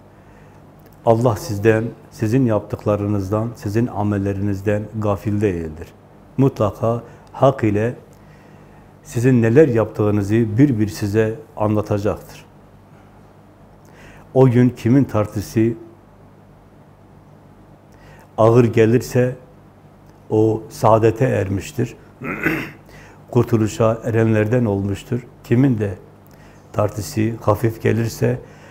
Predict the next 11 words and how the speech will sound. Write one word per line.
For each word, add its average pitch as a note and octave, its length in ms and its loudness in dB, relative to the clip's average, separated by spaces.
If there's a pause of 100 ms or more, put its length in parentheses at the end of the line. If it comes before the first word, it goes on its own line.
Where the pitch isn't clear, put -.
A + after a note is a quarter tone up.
(240)
o C3+ 160 4
da A2 180 0 (800)
<clears throat> - 680 -20
nefsine A2+ 580 0 (100)
zulmetmiştir, A#2 920 0 (100)
nefsine A2 520 -2 (140)
yazık A2 360 -2
etmiştir. - 580 -10 (2500)
Bunun C3 240 6
sebebi A2+ 580 2
de C3 240 0